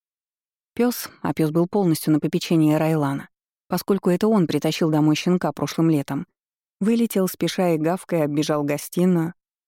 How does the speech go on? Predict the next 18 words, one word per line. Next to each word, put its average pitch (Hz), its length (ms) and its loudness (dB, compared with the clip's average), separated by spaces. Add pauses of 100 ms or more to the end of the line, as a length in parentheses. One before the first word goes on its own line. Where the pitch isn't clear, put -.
выскочил 208 420 0
в 156 80 -4
столовую, 165 720 -2 (440)
сбив 185 320 2
по 170 80 0
дороге 165 360 2
попавшийся 165 640 -2
стул. - 420 -6 (180)
Молнией 170 400 4
влетел 147 380 0
в - 140 -10
кухню, 180 460 0
где 151 180 2
Ларили 165 380 2
что-то 151 320 -2
помешивала 156 580 0
на 147 100 4
плите, 147 460 -6